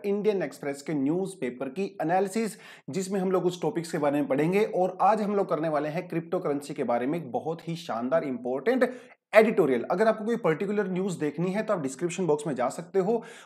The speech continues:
वहां पे आप पर्टिकुलर न्यूज़ के ऊपर क्लिक कर सकते हो, तो उस पर्टिकुलर न्यूज़ को आप देख सकते हो। अगर कुछ न्यूज़ आपको नहीं देखनी है तो आप उसको स्किप कर सकते हो easily।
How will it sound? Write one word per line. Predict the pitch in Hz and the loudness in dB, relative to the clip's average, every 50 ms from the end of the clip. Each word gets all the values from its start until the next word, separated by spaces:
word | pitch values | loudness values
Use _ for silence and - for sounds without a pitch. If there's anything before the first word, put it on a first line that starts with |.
| - - | -14 0
वहां | 131 170 160 165 240 262 | 0 2 2 4 2 2
पे | 262 247 | 2 2
आप | 233 240 | 2 2
पर्टिकुलर | 214 196 175 196 208 202 196 175 | 2 0 0 0 -2 0 0 2
न्यूज़ | 175 180 180 180 | 2 2 2 2
के | - 190 | 0 -2
ऊपर | 175 170 147 | 0 0 0
क्लिक | - - 175 190 - | 0 -2 -2 -2 0
कर | - 185 | -2 -2
सकते | 170 - 185 - - 202 | -2 -4 -6 -2 0 0
हो, | 185 196 | 0 0
तो | 196 - | -2 -4
उस | - - 233 233 233 - | -4 -2 -2 -2 -2 -2
पर्टिकुलर | 185 165 139 170 180 180 175 | -4 -4 -2 -2 -2 -2 -2
न्यूज़ | 156 151 147 135 - | -2 -2 -4 -2 -4
को | 156 | -4
आप | 139 131 | -2 0
देख | 135 151 160 | 0 -2 -2
सकते | - 156 - - 226 | -4 -8 -4 -2 0
हो। | 214 | 2
अगर | 220 220 | 2 0
कुछ | 220 226 226 - - | 0 -2 -4 -2 -2
न्यूज़ | 202 202 185 190 | 0 2 2 2
आपको | 175 - 180 | 2 2 2
नहीं | 175 165 175 180 | 0 0 0 0
देखनी | 160 170 170 170 180 | 0 -2 -2 -2 -4
है | 190 | 0
तो | 170 170 | 0 0
आप | 151 | -2
उसको | 156 - 185 | -2 -4 -8
स्किप | 165 - - 165 - | -6 -4 -6 -4 -2
कर | - 135 | 0 -2
सकते | 135 - 147 - 180 | -2 -4 -4 -2 0
हो | 156 123 | 0 2
easily। | 113 120 113 107 | 0 -2 -2 -4